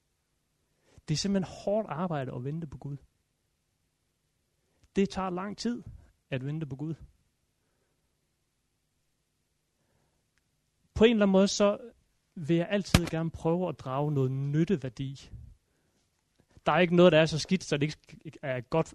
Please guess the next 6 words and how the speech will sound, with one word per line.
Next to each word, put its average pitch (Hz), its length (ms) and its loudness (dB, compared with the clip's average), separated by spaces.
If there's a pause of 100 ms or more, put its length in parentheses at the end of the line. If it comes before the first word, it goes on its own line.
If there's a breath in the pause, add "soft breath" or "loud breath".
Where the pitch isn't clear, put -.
(100)
kan 143 100 0
være 139 160 2
godt 151 180 2
for - 120 -4
noget. 185 440 2 (2000 soft breath)
Eller 127 580 4